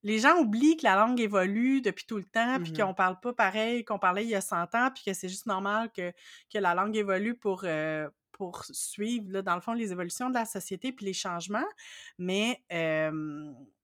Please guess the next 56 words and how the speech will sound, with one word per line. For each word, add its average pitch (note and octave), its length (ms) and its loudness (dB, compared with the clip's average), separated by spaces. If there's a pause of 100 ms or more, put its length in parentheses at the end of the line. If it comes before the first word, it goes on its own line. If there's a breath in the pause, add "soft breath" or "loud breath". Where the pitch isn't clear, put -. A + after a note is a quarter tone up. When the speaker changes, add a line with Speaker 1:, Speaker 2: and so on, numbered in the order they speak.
(160)
Speaker 1:
c'est - 220 -4
Speaker 2:
Ça A#3+ 100 0
Speaker 1:
ça. G3 120 2
Speaker 2:
fait - 80 -2
capoter F#3+ 340 0
Speaker 1:
Fait A3 120 0
Speaker 2:
le F#3+ 60 2
Speaker 1:
que F3+ 40 -2
Speaker 2:
monde. D3 240 -8 (800 loud breath)
Speaker 1:
ça A3 160 8
fait A3+ 140 2
capoter E4 440 6
le D#4 60 8
monde, E4 280 8
ben G#3+ 140 4
oui. E4 200 2
Puis B3 100 -6
là, C4 120 4
ben, A3+ 240 4
on G3+ 160 0
a G#3 60 0
parlé, B3 460 4
c'est A#3+ 180 -6
drôle B3+ 200 4
parce B3+ 140 2
que B3+ 100 -4
c'est - 80 -4
comme B3+ 160 2
une C4+ 120 6
histoire C#4+ 340 2
qu'on, G#3+ 300 0
dont G3 260 0
on G3 100 0
parle C4 220 6
depuis A3+ 260 -2
longtemps, G#3+ 480 4
mais, A#3+ 260 4 (440 loud breath)
euh, F#3+ 240 6
une C#4+ 160 8
des B3+ 80 4
paniques A#3 380 4
morales A#3 400 6
qu'il B3 140 0
y - 20 -6
a D#4 100 6
eu D#4 80 4
<laughs> A#3+ 260 6
dernièrement, A#3 380 6
c'était G#3 380 0
autour A3 340 2
de A#3 120 4
Monsieur G3 480 2
Patate. F#3 760 4
Speaker 2:
<laughs> F3+ 320 -8 (200)
Ouais. F3 260 -4
Speaker 1:
Écoute, G#3+ 540 4